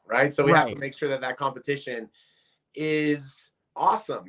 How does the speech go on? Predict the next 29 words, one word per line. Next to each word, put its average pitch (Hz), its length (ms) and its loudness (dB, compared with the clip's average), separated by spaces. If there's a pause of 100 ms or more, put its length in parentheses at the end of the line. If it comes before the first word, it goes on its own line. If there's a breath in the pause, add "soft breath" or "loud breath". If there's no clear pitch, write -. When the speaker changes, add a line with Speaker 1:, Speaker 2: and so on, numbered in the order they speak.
Speaker 1:
either 143 340 0
way. 156 240 4
We, 139 240 -8
if - 140 -16
we 135 100 -6
train 180 300 0
really 190 300 2
hard, 151 400 4
we 139 100 -8
know 151 380 2
we'll 147 160 2
be 139 180 -2
okay 127 320 0
out - 220 -6
there. 98 180 -14
We'll 113 120 -12
be 123 80 0
able 117 200 -6
to, 113 140 -8 (200)
to 127 100 -2
have 117 160 -2
an 117 100 -2
okay 110 240 -4
match. 95 420 -10 (220 loud breath)
So 135 240 6
we 120 100 0
Speaker 2:
Right. - 40 -10
Speaker 1:
do 156 220 8
that, 127 340 4